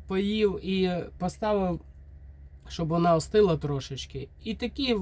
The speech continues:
наушники натягнув, слухаю музику, там YouTube, я не знаю, щось, я якусь передачу слухав. І закінчилась передача, і я чую якесь шипіння. Думаю, що таке, не поняв.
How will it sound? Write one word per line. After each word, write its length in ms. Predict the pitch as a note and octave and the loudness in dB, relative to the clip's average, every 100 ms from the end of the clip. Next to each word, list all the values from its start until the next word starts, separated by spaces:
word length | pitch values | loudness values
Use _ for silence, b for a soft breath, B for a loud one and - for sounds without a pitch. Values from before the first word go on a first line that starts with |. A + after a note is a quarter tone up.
| E3+ | 2
наушники 640 | G#3 A#3+ A#3+ - G3+ F#3 | 6 6 6 2 0 2
натягнув, 540 | G3+ G#3 A3+ A#3 C4 G3+ | 2 2 0 -2 0 0
слухаю 400 | - G#3 F#3+ F3+ | 2 2 0 -2
музику, 460 | A#3 A#3+ G3 F3+ | -2 -2 -2 -4
там 280 | E3 E3 D3 | -4 -2 0
YouTube, 400 | D#3+ D#3+ A3+ F#3+ | -2 -2 -4 -2
я 120 | E3 | -2
не 100 | D#3 | -2
знаю, 240 | D#3 D3+ C3+ | 0 -2 -2
щось, 260 | - C#3+ | -4 -4
я 120 | D3+ - | 0 0
якусь 300 | D3 - D3+ | 0 -2 -6
передачу 560 | - D3 D3+ G#3+ - E3 | -2 -2 2 2 0 -8
слухав. 400 | F3+ E3+ D3+ C#3+ B B B B B B - - - | -4 -4 -4 -10 B B B B B B -20 -20 -6
І 200 | C4 B3+ - - - | -2 -2 -4 -10 0
закінчилась 760 | F#3 A#3 C#4+ C4 - A3+ G#3+ | 2 4 4 2 4 4 2
передача, 600 | - A3 G#3+ A3+ E4 - | 2 2 4 4 2 2
і 140 | A3 G3 | 0 2
я 160 | B3 | 0
чую 340 | B3+ - D4+ C#4+ | -2 2 2 2
якесь 460 | C4 B3 C#4+ C4 - | 0 -2 0 2 0
шипіння. 680 | C4+ C4 C#4+ B3+ E3+ C#3+ | -2 -4 0 2 4 2
Думаю, 320 | C#3 F3 F#3 F3+ | 2 0 2 0
що 200 | - C#4+ | -2 -6
таке, 360 | E3 - D#3 | -6 0 2
не 140 | D3+ F3+ | 4 2
поняв. 480 | A3+ F3 C3 A#2+ | 0 0 0 -4